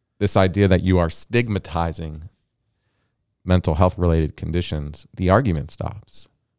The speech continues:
The debate stops. The discussion stops. The evaluation of research stops. And so I think for today's podcast,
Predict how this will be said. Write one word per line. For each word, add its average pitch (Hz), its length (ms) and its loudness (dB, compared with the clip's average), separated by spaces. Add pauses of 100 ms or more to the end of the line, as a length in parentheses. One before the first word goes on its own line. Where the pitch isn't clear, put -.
(120)
The 95 80 -6
debate 101 400 6
stops. - 480 -4
The - 140 -10
discussion 90 580 0
stops. - 320 -8
The - 140 -4
evaluation 95 580 4
of 82 140 -6
research 87 460 -4
stops. - 540 -12 (1400)
And 98 100 -2
so - 80 4
I 104 60 8
think 123 320 0 (160)
for - 160 0
today's 98 300 2
podcast, 90 800 0